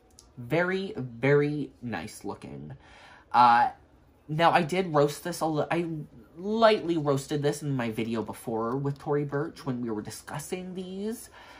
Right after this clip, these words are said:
Uh, eight hundred twenty-eight dollars Canadian, so quite a bit more. These don't...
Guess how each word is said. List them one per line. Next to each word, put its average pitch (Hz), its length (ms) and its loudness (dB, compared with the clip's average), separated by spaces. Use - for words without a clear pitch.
Uh, 127 340 8
eight 214 140 2
hundred 202 400 0
twenty-eight 156 520 -4
dollars 120 380 0
Canadian, 117 760 -4
so 117 140 -6
quite 156 300 -2
a - 20 -4
bit - 180 -8
more. 110 400 -4
These 175 280 -2
don't... 190 320 6